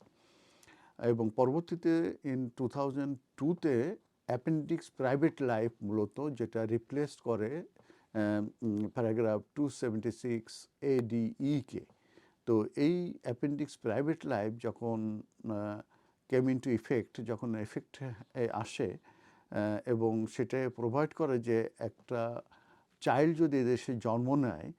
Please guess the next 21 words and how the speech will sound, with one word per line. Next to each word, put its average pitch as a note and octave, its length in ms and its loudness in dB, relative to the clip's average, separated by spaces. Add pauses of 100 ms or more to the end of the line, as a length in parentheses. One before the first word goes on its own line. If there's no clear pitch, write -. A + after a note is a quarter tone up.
(300)
এবং A2 140 0
সে A2+ 200 -2
যদি A#2 580 2 (100)
কন্টিনিউয়াসলি C3 1120 -2
ইউকেতে A#2 600 0 (100)
থাকে C3+ 340 -6
for B2 200 -8 (100)
seven B2 260 2
years, A2+ 280 -2 (460)
তাহলে F3 320 0
কিন্তু C#3+ 300 -6
সে C3 360 -4
গ্র্যান্টেড A2 560 -6
হবে G2+ 200 -8
indefinite G2+ 640 -6
leave G2+ 240 -8
to F#2+ 160 -8
remain A#2+ 400 -6
in G2+ 200 -4
the F#2+ 260 -4
ইউকে। D3 320 0